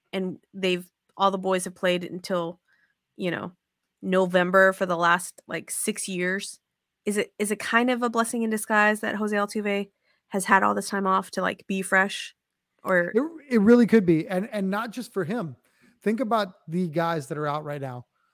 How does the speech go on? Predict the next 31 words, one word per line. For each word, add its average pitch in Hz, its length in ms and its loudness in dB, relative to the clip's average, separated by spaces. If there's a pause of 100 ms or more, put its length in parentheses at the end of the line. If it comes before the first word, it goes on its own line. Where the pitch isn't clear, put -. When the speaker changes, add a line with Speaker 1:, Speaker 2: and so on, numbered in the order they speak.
(140)
Speaker 2:
Some 190 240 0
of 196 60 0
the 190 80 2
guys 170 460 -2
that 165 220 -4 (600)
could 220 260 -2
be 208 160 0
very, 180 440 2
very 175 260 2
instrumental 165 600 -2
to 196 340 2
the 160 140 0
Astros 160 500 -4
being 151 320 -6
very, 160 320 0
very 151 300 0
successful 151 680 -2 (320)
in 185 100 4
October. 170 600 2 (720)
Michael 185 280 2
Brantley, 170 420 0 (400)
not 170 200 2
a 170 40 -2
spring 208 240 2
chicken. 220 360 2 (720)
Jose 180 280 2
Altuve, 202 500 2 (260)
not 175 280 2
a 180 40 0
spring 208 260 0
chicken. 190 380 -2